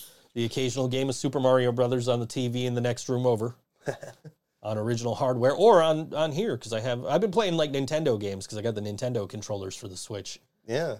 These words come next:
Speaker 2: that's
Speaker 1: So,
Speaker 2: right.
Speaker 1: Uh, Laura wants me to explain fusion to you because you will also understand that.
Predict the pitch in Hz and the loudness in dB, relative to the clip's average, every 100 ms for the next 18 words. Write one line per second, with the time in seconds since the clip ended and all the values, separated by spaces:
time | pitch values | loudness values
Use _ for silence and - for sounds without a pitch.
0 | _ - 117 135 160 113 - _ _ _ | _ -10 -6 -2 -4 -4 -12 _ _ _
1 | _ _ _ _ - 101 101 110 151 135 | _ _ _ _ -8 -4 -2 2 4 6
2 | 127 123 131 117 131 113 - 131 123 107 | 4 0 -4 -2 -4 -6 -6 -4 -4 -6
3 | - 156 160 139 123 113 107 117 110 127 | -6 -2 -2 -2 -2 -4 -4 -4 -2 -2
4 | 131 107 110 120 117 - 127 127 131 117 | -4 -4 -4 -2 -2 2 2 4 2 0
5 | 117 - 131 113 110 123 107 120 | -2 -2 -2 0 -2 -2 -4 -8